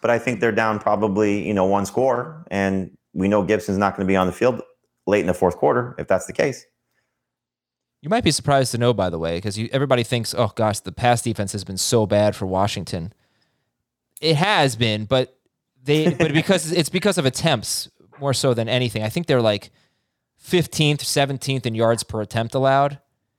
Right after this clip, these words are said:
Speaker 2: but they just, their run defense is really good. But the,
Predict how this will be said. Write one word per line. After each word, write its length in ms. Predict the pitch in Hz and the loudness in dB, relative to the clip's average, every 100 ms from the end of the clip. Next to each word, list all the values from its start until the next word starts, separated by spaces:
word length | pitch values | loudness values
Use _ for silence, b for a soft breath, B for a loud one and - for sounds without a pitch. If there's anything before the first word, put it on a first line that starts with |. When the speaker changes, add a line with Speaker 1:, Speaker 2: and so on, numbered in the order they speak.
| _ - | _ -8
Speaker 2:
but 140 | 117 | -4
they 120 | 135 120 | 0 0
just, 240 | 120 - | 0 0
their 120 | 135 | 2
run 220 | 127 147 131 | 2 2 2
defense 320 | 135 117 113 | 2 2 -2
is 120 | 98 | -6
really 260 | 113 107 101 | -2 -2 -2
good. 420 | 104 98 92 101 _ _ _ _ _ _ 123 | -2 -2 -2 -8 _ _ _ _ _ _ -18
But 240 | 120 135 127 | -4 0 2
the, 160 | 120 | 0